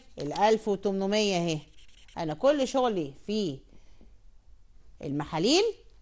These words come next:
بتبقى باللتر، كل شغلي بيبقى باللتر، يعني هيساوي الألف وتمنمية في تلاتين على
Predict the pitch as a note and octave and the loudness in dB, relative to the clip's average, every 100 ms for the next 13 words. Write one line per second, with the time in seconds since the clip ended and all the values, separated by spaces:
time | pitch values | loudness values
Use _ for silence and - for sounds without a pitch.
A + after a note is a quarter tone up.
0 | - F3 F3 A3+ G3 F#3+ G#3 G#3+ G#3 - | -10 -6 -2 0 0 0 2 2 0 -16
1 | - A3 G#3+ F3 B3+ C4+ A3+ F#3 A3+ A3 | -4 -2 -2 0 2 2 2 2 2 2
2 | A3+ G#3 G3 G3+ G3+ F#3+ - - - G3+ | 0 -2 -4 0 0 -2 -12 -20 -6 2
3 | A#3 C4+ C#4 C4 D#4 C4+ F3 D#3+ F3+ B3+ | 4 6 4 6 6 8 6 0 0 0
4 | - B3 B3 B3 B3 C4 D4 F4+ - - | 0 -2 0 0 0 2 2 -2 -12 -20
5 | - - - B3+ B3 E3 - - - - | -20 -20 -8 -2 0 0 -6 -20 -20 -20
6 | - - G#3 G3+ G3 A#3 B3 C#4 D4 G#3+ | -20 -2 2 4 2 0 0 0 -2 -4
7 | E3 F#3 G3+ G#3 | 0 2 4 2